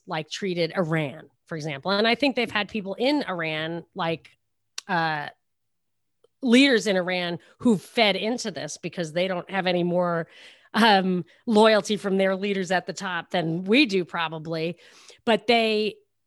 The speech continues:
you, you know, it's like, why would Iran, uh, why would Iran attack Israel when Israel has a lot of nukes?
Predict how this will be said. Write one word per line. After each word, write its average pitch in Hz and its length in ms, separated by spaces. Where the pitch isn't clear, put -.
you, 254 280
you 302 100
know, 233 280
it's 240 340
like, 262 180
why 302 160
would 392 120
Iran, 247 580
uh, 175 500
why 233 220
would 359 140
Iran 220 640
attack 202 460
Israel 196 400
when 175 100
Israel 185 380
has 180 180
a 160 60
lot 170 260
of 156 380
nukes? 208 600